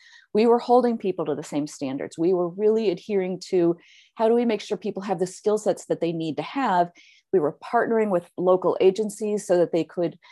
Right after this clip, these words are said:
get people to kind of pre-train before they came on board.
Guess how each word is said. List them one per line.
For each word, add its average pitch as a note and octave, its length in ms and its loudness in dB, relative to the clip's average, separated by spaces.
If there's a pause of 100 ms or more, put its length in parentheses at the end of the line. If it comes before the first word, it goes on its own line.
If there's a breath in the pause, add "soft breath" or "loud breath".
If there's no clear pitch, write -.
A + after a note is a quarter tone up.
(140 soft breath)
get - 160 0
people G3 320 0
to F#3 300 -6
kind F3 240 -4
of D#3+ 180 -10
pre-train A3 880 -4
before F3 380 2
they F3 140 4
came F3+ 320 -6
on D#3+ 240 -4
board. F#3+ 560 0